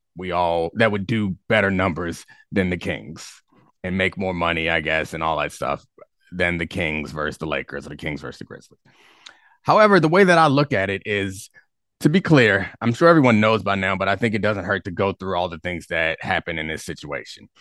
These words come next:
Domantas Sabonis, like, flopped and then grabbed Draymond Green's ankle. And we all assumed that this was strategic. Draymond Green responded by stomping on him, and Sabonis then, uh,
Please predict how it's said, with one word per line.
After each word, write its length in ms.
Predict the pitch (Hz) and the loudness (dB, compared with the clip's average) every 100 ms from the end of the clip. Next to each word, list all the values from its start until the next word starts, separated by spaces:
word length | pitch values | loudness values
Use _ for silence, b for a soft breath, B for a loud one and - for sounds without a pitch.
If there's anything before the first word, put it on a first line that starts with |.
| b | b
Domantas 340 | 95 104 123 123 | 0 4 4 2
Sabonis, 460 | 110 107 101 98 | 2 2 2 -2
like, 200 | 87 85 | -4 -6
flopped 580 | - 107 92 - - - _ _ _ _ - | -2 2 2 0 -8 -20 _ _ _ _ -4
and 200 | 104 92 | -2 2
then 280 | 101 98 98 | 2 4 0
grabbed 320 | 101 101 95 | 0 0 0
Draymond 380 | 87 98 90 90 | 0 -2 -2 -4
Green's 320 | 87 90 73 - | -6 -8 -8 -8
ankle. 320 | 71 - - B B B - | -8 -10 -20 B B B -4
And 400 | 90 85 87 85 | 0 0 -2 -2
we 120 | 101 | 2
all 180 | 98 95 | 2 2
assumed 480 | - 98 92 95 | -2 -4 -2 -2
that 100 | 87 | -2
this 160 | 82 92 | -4 -6
was 140 | 90 82 | -6 -6
strategic. 540 | 101 - 92 - - _ - | -6 -4 -6 -8 -14 _ -8
Draymond 420 | 92 95 101 95 | -6 -2 -2 -2
Green 480 | 87 98 101 98 98 B B - | -2 -2 0 0 -2 B B -8
responded 540 | 95 - 101 101 98 | -4 0 2 2 2
by 100 | 87 | 0
stomping 480 | 82 - 104 101 98 | -2 0 2 2 0
on 160 | 95 | 0
him, 160 | 92 92 | 0 -4
and 140 | 80 85 | -6 -8
Sabonis 640 | 92 82 90 90 87 - b b - | -4 0 0 0 -4 -8 b b -2
then, 460 | 90 87 87 85 - | 0 0 -2 -6 -4
uh, 400 | 85 82 80 | 0 0 0